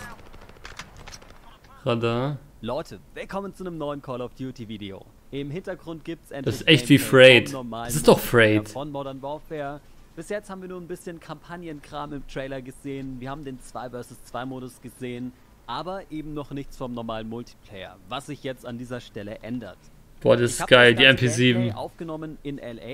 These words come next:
Speaker 2: Ich bin auch gerade in L A und ich wurde eben von Activision eingeladen. Die haben das Hotel ge-, das Gameplay erspielen wollen. Dementsprechend schwitzen alle ein bisschen rein.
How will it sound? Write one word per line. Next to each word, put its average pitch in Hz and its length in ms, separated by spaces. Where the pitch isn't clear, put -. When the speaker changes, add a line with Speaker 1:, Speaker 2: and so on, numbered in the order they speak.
Speaker 2:
Ich 160 140
bin 151 160
auch 147 200
gerade 143 280
in 135 100
L 120 140
A 127 300
und 113 200
ich 113 180
wurde 117 280
eben 117 340
von 123 140
Activision 117 540
eingeladen. 131 840
Die 120 60
haben 113 120
das 117 140
Hotel 131 280
ge-, 123 100
das - 80
Gameplay 127 340
erspielen 113 480
wollen. 110 320
Dementsprechend 127 520
schwitzen 135 360
alle 120 160
ein 113 120
bisschen 113 320
rein. 117 420